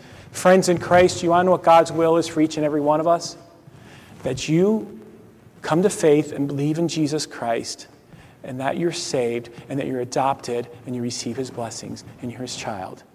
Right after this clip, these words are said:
That you're in a relationship with our Lord and Savior Jesus Christ. I, I like that word adopted. We all know what that means, right? God's good and gracious will is that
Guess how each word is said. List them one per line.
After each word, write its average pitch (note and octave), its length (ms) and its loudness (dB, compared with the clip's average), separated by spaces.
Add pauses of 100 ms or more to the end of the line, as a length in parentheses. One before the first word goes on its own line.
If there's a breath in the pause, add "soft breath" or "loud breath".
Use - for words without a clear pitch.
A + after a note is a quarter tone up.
(380 soft breath)
That A2+ 160 -10
you're B2+ 80 -6
in C#3+ 80 -2
a E3+ 60 -2
relationship C3 720 -2 (220 loud breath)
with C3 120 -8
our B2 80 -2
Lord B2+ 240 -2
and C3+ 100 -6
Savior A#2+ 340 -6
Jesus A#2+ 360 -8
Christ. - 420 -10 (300 loud breath)
I, G3+ 200 8
I - 20 6
like A3+ 220 8
that F#3 220 8
word E3+ 200 6
adopted. C#3+ 580 4
We C3+ 160 0
all C#3+ 160 4
know D3 120 0
what C3+ 140 -2
that C3+ 180 0
means, A#2+ 300 -6
right? C3 300 -2 (880 soft breath)
God's E3+ 380 6
good F#3 280 4
and G#3 120 2
gracious E3 440 0
will D3 200 2
is C#3+ 120 -4
that C#3 240 2